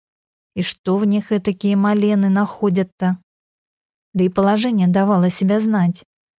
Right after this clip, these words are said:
Такое ощущение, что вот-вот глаза лопнут, вместе с головой, впрочем. Магией-то я помочь себе не могу.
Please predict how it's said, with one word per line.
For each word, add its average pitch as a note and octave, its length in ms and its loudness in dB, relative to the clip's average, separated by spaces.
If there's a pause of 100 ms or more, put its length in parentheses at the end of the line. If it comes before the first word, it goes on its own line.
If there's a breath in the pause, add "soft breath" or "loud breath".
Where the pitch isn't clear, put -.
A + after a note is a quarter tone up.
(180)
Такое G3+ 280 0
ощущение, G#3 760 -2 (300)
что - 240 -6
вот-вот G#3+ 380 0
глаза G3+ 460 2
лопнут, F3+ 600 0 (440)
вместе F#3+ 360 0
с F#3+ 40 2
головой, G3+ 520 2
впрочем. F3+ 640 -4 (760)
Магией-то F#3+ 640 0
я F3+ 220 2
помочь G3+ 400 0
себе F#3+ 380 0
не F3 120 2
могу. F3+ 500 0